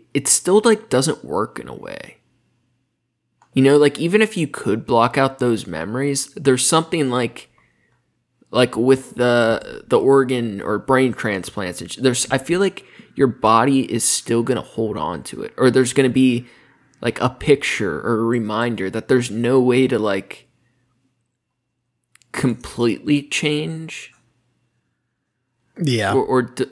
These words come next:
Speaker 1: delete, like, you can't control delete
Speaker 2: There's
Speaker 1: a
Speaker 2: always gonna
Speaker 1: memory.
Speaker 2: be something there, yeah.
Speaker 1: Something. I feel like there's a lot of Linkin Park songs about this.
Speaker 2: <laughs>
Speaker 1: But, uh, I do feel like, uh,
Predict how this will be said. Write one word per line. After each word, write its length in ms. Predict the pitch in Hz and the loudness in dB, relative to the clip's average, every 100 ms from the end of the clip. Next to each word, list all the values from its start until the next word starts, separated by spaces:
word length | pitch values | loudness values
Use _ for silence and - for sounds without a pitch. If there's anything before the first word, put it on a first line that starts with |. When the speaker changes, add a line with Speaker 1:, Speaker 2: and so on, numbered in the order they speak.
| - | -6
Speaker 1:
delete, 500 | - 120 120 131 147 | -2 0 0 0 0
like, 160 | 127 127 | -2 -6
you 40 | - | -6
can't 280 | 139 127 | -4 -4
control 440 | - 110 - 127 123 | -8 -6 0 2 2
delete 500 | 117 98 107 120 - _ - | -2 -4 -4 -6 -8 _ -4
Speaker 2:
There's 300 | 147 151 147 | 0 0 0
Speaker 1:
a 60 | |
Speaker 2:
always 340 | 143 170 175 139 | 0 0 0 0
gonna 100 | 151 | 0
Speaker 1:
memory. 120 | 127 | 0
Speaker 2:
be 40 | 117 | -2
something 440 | - 101 90 82 | -4 -8 -10 -12
there, 240 | 65 71 - | -12 -12 -10
yeah. 360 | 101 98 - - _ _ _ _ _ | -8 -6 -8 -10 _ _ _ _ _
Speaker 1:
Something. 720 | - - - 123 - - 87 - | -8 -4 0 0 -2 -8 -8 -4
I 100 | 117 | -2
feel 200 | - 127 | 4 4
like 220 | 120 - | 4 2
there's 180 | 123 110 | 0 0
a 100 | 107 | 2
lot 200 | 104 104 | 2 0
of 80 | 98 | -2
Linkin 400 | 101 - 82 - | -4 -6 -8 -8
Park 340 | - 71 - | -4 -4 -2
songs 400 | - - 50 - | -4 -6 -10 -12
about 340 | - - - | -12 -12 -14
this. 480 | - - - - 269 | -4 -2 0 0 0
Speaker 2:
<laughs> 300 | - 339 - 370 - 330 - - - - - _ - - - - - | 0 -2 0 -4 -2 -4 -2 -6 -4 -4 -4 _ -4 -4 -6 -4 0
Speaker 1:
But, 320 | 147 135 - | 2 2 0
uh, 260 | 127 131 147 - - - _ - - - | 0 2 0 -2 -10 -18 _ -20 -20 -8
I 140 | - 165 | -2 -2
do 260 | 165 202 | 0 -2
feel 180 | 208 226 | 0 0
like, 200 | 214 - - | 0 -4 -10
uh, 80 | - | -8